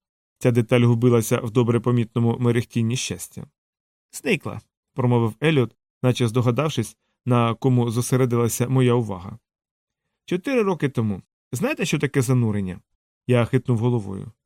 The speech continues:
«Місцевий колорит», прошепотіла мені на вухо Вірджинія Відаура. «Всоту його». Еліот підняв очі.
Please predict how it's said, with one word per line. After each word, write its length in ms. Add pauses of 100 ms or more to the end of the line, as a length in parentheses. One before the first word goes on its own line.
(600)
«Місцевий 420
колорит», 520 (280)
прошепотіла 600
мені 220
на 120
вухо 320
Вірджинія 540
Відаура. 500 (240)
«Всоту 420
його». 300 (1040)
Еліот 300
підняв 320
очі. 280